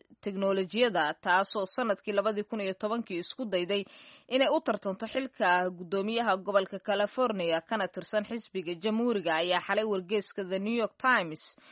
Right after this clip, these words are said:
waxay u sheegtay inay taageeri doonto, lacagna u ururin doonto Hillary Clinton. Miss Whitman ayaa waxaa Donald Trump ay ku sheegtay nin kala geenaya dadka,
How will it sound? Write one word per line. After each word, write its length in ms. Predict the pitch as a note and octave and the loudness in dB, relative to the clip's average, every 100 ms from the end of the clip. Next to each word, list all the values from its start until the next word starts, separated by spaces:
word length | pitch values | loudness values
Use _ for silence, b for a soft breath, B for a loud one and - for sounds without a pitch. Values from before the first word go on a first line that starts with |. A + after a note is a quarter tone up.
| B B | B B
waxay 240 | C4+ C#4+ C#4+ | 2 6 6
u 100 | D#4+ | 4
sheegtay 380 | - G#3+ - A3+ | 0 -2 -2 -2
inay 160 | A3+ G#3 | -2 -2
taageeri 560 | - G3 G3 A#3+ A#3 F#3 | 2 2 4 2 2 0
doonto, 360 | F3 F3 A3+ | -4 -2 2
lacagna 420 | G3+ F#3+ A3+ A#3 F#3+ | 2 4 2 2 0
u 240 | G#3+ G#3 | 0 -2
ururin 380 | G#3+ G#3 A#3+ A3 | 0 2 2 0
doonto 260 | F3+ F3 G#3+ | -2 -4 -4
Hillary 340 | A#3+ A#3 F3 | -2 0 -2
Clinton. 480 | - G#3+ A3+ A3 E3 - B B B E3+ | -2 -4 -2 -2 -2 -6 B B B -12
Miss 200 | E3+ G3 | -8 -2
Whitman 500 | A3 G#3+ G3 F3+ D3+ | -2 0 -2 0 0
ayaa 300 | F#3 F#3 F#3 | 2 4 4
waxaa 360 | G#3 G3 F3+ | 2 4 4
Donald 440 | F3 G#3+ G#3 F#3 - | 4 2 2 0 0
Trump 300 | A3 A3 E3 | 2 2 2
ay 100 | F3+ | -4
ku 140 | - D#4+ | 0 0
sheegtay 760 | - F#3 - G#3+ G#3 G#3 G3+ | 0 -2 -2 -2 -2 -2 -2
nin 200 | G#3+ C4+ | 2 2
kala 220 | B3+ A3 F#3 | 2 0 0
geenaya 560 | E3+ A#3+ A#3 F3+ F#3 | 2 2 4 2 2
dadka, 520 | E3+ G#3+ - G#3 D#3+ | 2 0 0 -2 0